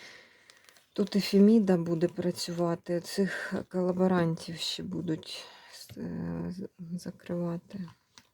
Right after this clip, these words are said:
Так, все буде. Мир, перемога, свято. Жителі Херсону будуть, е, мати,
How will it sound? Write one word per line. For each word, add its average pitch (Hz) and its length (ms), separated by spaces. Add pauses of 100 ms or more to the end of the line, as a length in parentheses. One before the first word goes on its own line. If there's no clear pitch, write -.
(2500)
Так, 175 340 (160)
все - 220
буде. 185 420 (600)
Мир, 190 380
перемога, 175 1000 (520)
свято. 190 920 (800)
Жителі 185 520
Херсону 170 800
будуть, 175 580
е, 170 220
мати, 170 720